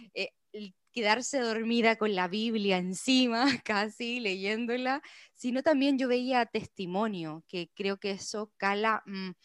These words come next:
eh, más profundo en los corazones de todos nosotros, cuando no solamente vemos esa vida espiritual, sino también lo vemos en las obras de estas personas, y yo veía ambas cosas en ella,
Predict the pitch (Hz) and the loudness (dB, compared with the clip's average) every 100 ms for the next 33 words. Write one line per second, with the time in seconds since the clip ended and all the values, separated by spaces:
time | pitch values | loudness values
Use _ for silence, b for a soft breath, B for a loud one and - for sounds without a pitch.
0 | b b b 202 170 180 - 196 214 254 | b b b -6 -4 -6 -10 -8 -2 -2
1 | - 262 - 277 330 285 202 185 180 196 | 0 -2 0 4 4 4 2 0 0 -2
2 | - 220 202 - 220 226 220 185 - 175 | 2 2 2 2 0 0 -2 -2 0 0
3 | 214 240 - 302 - 180 - 190 190 196 | 0 0 0 0 0 -4 0 0 2 0
4 | 196 B B - 226 277 262 240 247 247 | -2 B B -6 -2 4 4 4 2 2
5 | 220 262 269 254 233 233 247 - 254 240 | 2 4 2 2 0 4 2 2 -2 -2
6 | 233 247 277 - 262 233 233 202 208 226 | 2 4 4 2 0 2 2 2 2 2
7 | 180 208 247 202 175 151 214 359 339 220 | 2 2 0 0 -2 0 0 2 2 0
8 | 190 180 - 190 - 180 - 220 202 196 | 0 -4 -4 -6 -6 -6 -4 -2 -2 0
9 | 190 240 B B _ 208 233 277 220 226 | 4 2 B B _ 4 6 4 4 0
10 | 208 - - 247 - 208 202 202 214 165 | -2 -2 0 0 -2 -2 -2 -2 -4 -6
11 | 160 | -10